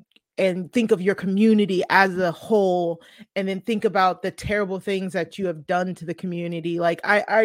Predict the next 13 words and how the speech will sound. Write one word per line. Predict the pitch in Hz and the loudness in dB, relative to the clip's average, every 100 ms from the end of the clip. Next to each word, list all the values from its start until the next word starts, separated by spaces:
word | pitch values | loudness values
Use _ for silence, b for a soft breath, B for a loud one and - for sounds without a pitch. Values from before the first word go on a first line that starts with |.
| 214 - | 2 -2
I, | |
I | 220 | -2
love | 233 247 214 | 0 -2 2
that | 233 196 | 0 0
Leon | 196 202 185 175 175 B 247 B B _ - | -2 -2 -2 -4 -6 B -20 B B _ -2
is | 208 190 165 | 0 0 -4
really | 170 208 240 220 214 | -4 4 6 6 4
trying | - - 202 185 175 175 170 | -2 -6 0 0 0 -2 -8
to, | - 185 165 160 160 _ _ _ _ _ _ _ _ - | -8 -6 -4 -4 -6 _ _ _ _ _ _ _ _ -6
um, | 180 165 160 170 | -4 -4 -6 -6
or | 214 | -2
wanting | 190 196 240 220 196 | 0 2 2 0 -4
to, | - - | -10 -18